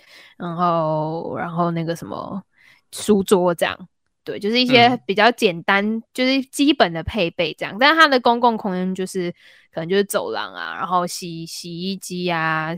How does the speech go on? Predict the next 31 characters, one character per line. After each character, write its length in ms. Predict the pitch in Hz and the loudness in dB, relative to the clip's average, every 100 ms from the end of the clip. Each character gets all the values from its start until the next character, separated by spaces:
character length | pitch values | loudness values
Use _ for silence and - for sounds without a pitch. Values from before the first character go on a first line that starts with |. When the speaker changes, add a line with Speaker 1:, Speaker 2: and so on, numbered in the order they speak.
| - - | -10 -4
Speaker 1:
就 120 | 190 | -2
是 60 | |
洗 260 | 196 - 180 | -2 -6 -6
衣 200 | 208 262 | 0 4
的， 120 | 262 | 4
就 160 | - 339 | 2 2
有 60 | |
点 120 | 370 302 | 4 4
像 160 | 330 | 2
宿 320 | 349 349 262 | 2 -2 -2
舍， 320 | 240 311 226 190 | 0 2 4 2
只 140 | 185 | -2
是 240 | 233 262 262 _ _ _ _ | 2 2 0 _ _ _ _
比 100 | - | -4
较 300 | 202 240 262 | 4 10 10
独 320 | 262 - 185 196 | 8 2 -2 0
立、 240 | 226 202 | -2 -2
比 80 | 165 | 0
较 140 | 190 | 0
高 260 | 202 180 180 | 2 2 2
级 160 | - | -2
一 160 | - - | -10 -16
点 260 | - 95 - | -12 -14 -12
的 180 | - 220 _ | -14 -14 _
宿 240 | - 156 - | -14 -12 -12
舍。 240 | - - | -14 -8
Speaker 2:
嗯。 500 | 147 117 113 127 160 - _ | -4 -4 -4 -10 -14 -16 _
Speaker 1:
对 100 | - | -10
啊。 140 | - | 0
Speaker 2:
哦。 520 | 110 110 113 - 147 - _ _ _ _ _ _ _ _ _ | 2 2 2 -2 -8 -12 _ _ _ _ _ _ _ _ _
Speaker 1:
嗯。 260 | 175 165 | -14 -12